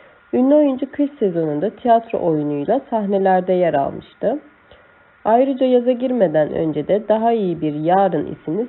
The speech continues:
sinema filminde yer almıştı. Güzel oyuncu iki bin yirmi iki ve iki bin yirmi üç sezonun başlarında yayınlanan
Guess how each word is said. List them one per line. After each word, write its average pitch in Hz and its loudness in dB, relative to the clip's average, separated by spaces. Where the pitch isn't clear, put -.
sinema 202 -2
filminde 147 -2
yer 196 6
almıştı. 196 -4
Güzel 302 2
oyuncu 208 2
iki 220 -6
bin 233 -2
yirmi 226 -2
iki 220 -8
ve 196 -2
iki 185 -6
bin 202 -2
yirmi 190 -2
üç 220 -8
sezonun 147 -4
başlarında 147 -6
yayınlanan 147 -4